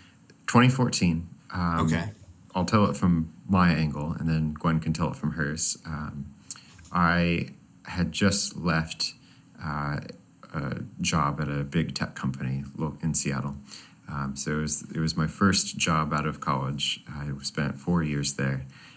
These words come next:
Speaker 1: and, you know, I was feeling like, you know, I did four years of high school, four years of college, four years of, you know, big tech job. Uh,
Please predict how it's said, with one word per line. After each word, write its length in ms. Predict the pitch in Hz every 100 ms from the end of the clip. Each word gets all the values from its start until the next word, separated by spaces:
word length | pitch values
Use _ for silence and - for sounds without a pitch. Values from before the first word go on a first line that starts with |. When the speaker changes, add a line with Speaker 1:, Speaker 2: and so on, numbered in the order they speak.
| - -
Speaker 1:
and, 500 | 76 71 71 71 69 - - - - -
you 80 | 76
know, 60 | 71
I 60 | 71
was 140 | 71
feeling 440 | - 85 78 76 76
like, 460 | 69 69 - - - - - - -
you 80 |
know, 220 | - 65 -
I 100 | 73
did 180 | 71 -
four 200 | 113 110
years 180 | 104 101
of 80 |
high 120 | 92 87
school, 260 | - 90
four 240 | 82 82 78
years 160 | 76
of 60 | 73
college, 420 | - 76 76 76
four 200 | - 80
years 300 | 76 78 78
of, 220 | 73 71 - -
you 120 | 78
know, 180 | 71 69
big 360 | 69 80 -
tech 200 | - 76
job. 400 | - 73 69 69 - - - - -
Uh, 420 | 73 69 71 69